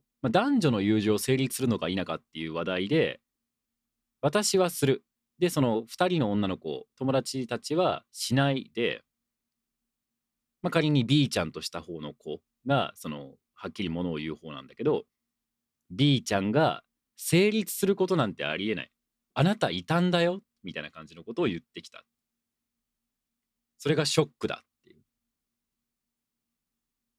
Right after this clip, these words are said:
まあ、本人としてはかなり冗談めかしく言っていて、「いや、さすがにちょっと異端でしょ」、みたい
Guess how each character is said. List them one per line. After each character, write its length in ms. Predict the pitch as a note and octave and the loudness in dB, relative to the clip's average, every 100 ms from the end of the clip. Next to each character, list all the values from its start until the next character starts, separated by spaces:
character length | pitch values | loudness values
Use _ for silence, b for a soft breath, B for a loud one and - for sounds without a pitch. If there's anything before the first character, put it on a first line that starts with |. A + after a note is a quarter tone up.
| - | -12
ま 80 | G#2 | -10
あ、 40 | |
本 360 | - C#4 E4 C#4 | 0 0 4 4
人 280 | E3 B2 | 4 4
と 140 | A2+ G#2 | 2 0
し 80 | - | 2
て 100 | G2+ | 0
は 120 | F2+ | 0
か 160 | - | 0
な 100 | D3+ | 0
り 180 | F#2 D#2+ | 0 -2
冗 320 | D2+ D3+ F#3 | 0 2 4
談 360 | F#3+ F#3 F#3 F3 | 2 2 0 0
め 100 | F3 | -2
か 180 | F3 F3+ | 0 -2
し 100 | - | -2
く 140 | - | -4
言 160 | E2+ F2 | -4 -4
っ 20 | _ _ | _ _
て 300 | G#2+ G#2 G#2+ | 0 2 2
い 200 | G2+ G2+ | 0 -4
て、 440 | - G#2 G2+ F#2 - _ _ _ _ _ _ _ _ _ _ _ _ _ _ _ - | -2 0 0 -2 -6 _ _ _ _ _ _ _ _ _ _ _ _ _ _ _ -16
「い 120 | F2 | -6
や、 180 | D2+ C#2 | -4 -4
さ 200 | - D#2 | -6 -8
す 160 | - | -4
が 120 | G2+ C3+ | -2 0
に 100 | D#3+ | 0
ち 100 | G3 | -2
ょ 40 | |
っ 20 | |
と 140 | - F#2 | -2 -2
異 140 | F2+ | 0
端 260 | A2+ C3 E3 | 0 0 2
で 100 | F3+ | 0
し 160 | - | 2
ょ」、 300 | F#2+ C2 G#1+ B1+ | 0 -2 -8 -18
み 80 | |
た 100 | |
い 40 | _ | _